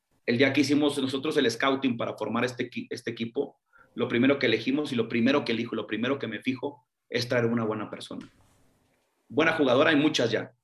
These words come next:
ya hay muchas muy buenas jugadoras, pero una muy buena persona. Entonces, entre buenas personas nos conectamos y ser buena persona es lo que te digo, ¿no? Creo que eso es un poquito de, de mi filosofía en cómo veo, cómo convencer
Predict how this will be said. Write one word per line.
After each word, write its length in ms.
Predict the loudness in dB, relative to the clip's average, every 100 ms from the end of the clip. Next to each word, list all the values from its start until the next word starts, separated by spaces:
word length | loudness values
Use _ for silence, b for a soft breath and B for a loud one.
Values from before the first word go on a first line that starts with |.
| _
ya 120 | -2
hay 60 | 0
muchas 280 | 0 0
muy 220 | 2 6 6
buenas 240 | 4 -2
jugadoras, 300 | -4 -8 -4
pero 140 | -2 2
una 160 | 2
muy 160 | 4 4
buena 260 | 4 0
persona. 320 | -4 -8 -12 -20 _ _ _ _ _ -12
Entonces, 380 | -4 -2 -2 -2
entre 200 | 0 2
buenas 240 | 2 2
personas 340 | 2 0 0 0
nos 140 | -2
conectamos 800 | -4 -6 -8 -6 -6 -6 -12 _ _
y 100 | -10
ser 140 | -2 0
buena 240 | 0 0
persona 320 | -2 -2 -2
es 60 | -2
lo 100 | -4
que 100 | -8
te 140 | -10
digo, 220 | -8 -8 -10
¿no? 160 | -16 _ _ _
Creo 160 | -8 -4
que 80 | -2
eso 140 | -4
es 220 | -8 -12 B B B B -4
un 140 | 0
poquito 380 | 4 4 8 8
de, 300 | 8 4 -6 _ _ _ _ -14 4
de 140 | 6
mi 80 | 8
filosofía 400 | 8 8 6 4
en 100 | 4
cómo 220 | 4 6
veo, 280 | 8 8 6
cómo 220 | 2 0
convencer 640 | -2 -2 -2 0 0 0